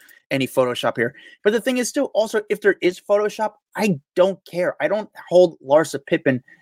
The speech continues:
as the beauty standard. Whatever makes her feel good, and w-, you know, le-, it's, who cares? I don't know why people are wasting time or energy on this. However,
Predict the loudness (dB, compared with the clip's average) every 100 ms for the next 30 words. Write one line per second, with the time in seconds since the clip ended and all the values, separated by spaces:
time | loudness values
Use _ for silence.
0 | _ -2 -2 -2 -6 -2 -2 -2 -4 -4
1 | -2 -2 -4 2 2 2 -2 -4 -4 -4
2 | -4 -4 -2 0 0 -2 -8 -8 -8 -8
3 | -6 -2 -2 -2 -8 -20 -20 _ _ -2
4 | 0 0 -6 -6 0 0 -2 -4 -2 -2
5 | -4 -2 -2 -2 -2 -2 -2 -2 -2 -2
6 | -4 -2 -2 -4 -10 -4 -2 0 -2 -2
7 | -2 -2 -2 -4 -8 _ -20 -8 -4 -2
8 | -2 -4